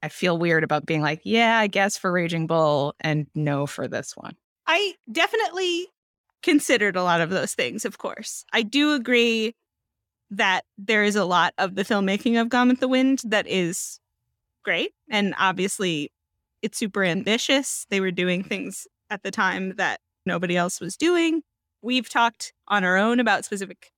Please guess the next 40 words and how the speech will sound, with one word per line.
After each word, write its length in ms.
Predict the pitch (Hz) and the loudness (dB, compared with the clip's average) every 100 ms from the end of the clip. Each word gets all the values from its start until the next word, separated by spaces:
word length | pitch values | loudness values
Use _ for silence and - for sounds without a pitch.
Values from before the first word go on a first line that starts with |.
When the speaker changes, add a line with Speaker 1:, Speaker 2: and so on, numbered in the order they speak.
| _ | _
Speaker 2:
scenes 440 | - 190 214 262 | -4 0 2 2
that 140 | 247 240 | 0 -2
we 260 | 269 277 | -2 -2
really 220 | 285 294 302 | -2 0 2
liked 260 | 311 320 | 2 2
when 100 | 294 | 2
we 100 | 254 | 4
watched 280 | 262 285 - | 4 2 0
it. 120 | 311 | 2
And, 140 | 254 196 | 2 2
like, 220 | 180 - - | 0 -4 -8
the 100 | 175 | -2
burning 420 | 175 170 208 247 | 0 2 4 4
of 100 | 247 | 4
Atlanta 540 | 269 247 294 269 156 | 2 4 4 2 -2
is 140 | 127 - _ | -6 -10 _
spectacular, 720 | - - 262 269 302 - 175 185 | -8 -4 -2 2 2 0 -2 2
Speaker 1:
Mm-hmm. 100 | 233 | 4
Speaker 2:
even 120 | 240 294 | 4 4
now, 340 | 339 240 294 - | 2 2 0 -4
<laughs> 140 | - - | -4 2
and 140 | 302 | 2
stuff 280 | - 349 285 | 2 -2 0
that 140 | 302 277 | 0 0
they've 160 | 254 | 0
done 200 | 254 233 | 2 2
is 120 | 240 226 | 0 0
incredible. 380 | 302 254 196 - - - _ _ _ - | 0 2 -2 -6 -14 -20 _ _ _ 0
I 180 | 320 | 0
find, 380 | - 415 392 311 | 2 2 2 2
though, 240 | 269 269 254 | 4 4 4
that 380 | 214 208 - _ _ _ _ _ _ 196 | 2 0 -4 _ _ _ _ _ _ -2
leaving 360 | 226 269 240 | 2 4 4
aside 360 | 220 226 202 185 | 2 2 0 -2
the 100 | 190 | -6
social 540 | 220 190 - 175 131 - | -4 -4 -4 -6 -4 -4
aspects 460 | - - 202 - | -4 -4 -8 -8
of 100 | 247 | -12
this 360 | - - - - - | -12 -12 -12 -12 -10
that 160 | 185 | -10